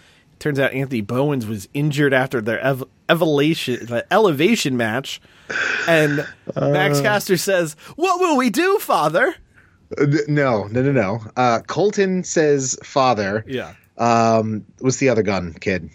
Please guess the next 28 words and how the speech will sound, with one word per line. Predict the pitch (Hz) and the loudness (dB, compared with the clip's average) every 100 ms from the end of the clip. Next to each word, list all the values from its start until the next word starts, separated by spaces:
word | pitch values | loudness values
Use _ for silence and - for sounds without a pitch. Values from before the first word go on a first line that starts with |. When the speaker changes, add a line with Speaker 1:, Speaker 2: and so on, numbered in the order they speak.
| _ - | _ -4
Speaker 1:
Uh, | 131 120 113 95 92 | 0 2 2 2 2
Speaker 2:
Um, | |
Speaker 1:
Austin. | 147 - 107 87 _ _ _ - 131 | 0 0 -8 -12 _ _ _ -6 0
Speaker 2:
Austin | 143 147 160 156 | 0 2 0 0
says, | 151 151 123 | 0 0 0
"Papa," | - 135 - 135 107 98 - - - - | 0 -2 2 2 2 -2 -12 -20 -20 -2
and | 135 123 117 113 131 | 0 0 -2 -6 -2
Max | 135 135 - | 0 0 -2
Caster | 160 165 156 143 123 120 107 | -2 0 0 0 2 0 -2
hilariously | 131 143 147 139 127 | 0 2 2 2 -2
calls | 120 120 | 0 -2
him | 113 | -4
Daddy. | 95 113 107 82 76 _ _ | -2 0 0 -4 -10 _ _
Which | 131 143 | 0 2
Speaker 1:
Oh, | |
yes. | 156 131 - 131 | 4 0 -2 -2
Yes, | 143 123 | -2 -2
that's | 139 | -2
right. | 135 | 0
He | 135 | 2
Speaker 2:
is, | |
Speaker 1:
calls | 156 | 0
him | 147 | 0
Speaker 2:
has | - | 0
a, | 156 147 | 2 2
Speaker 1:
Daddy. | |
Speaker 2:
has | 135 | 2
a, | 117 | 0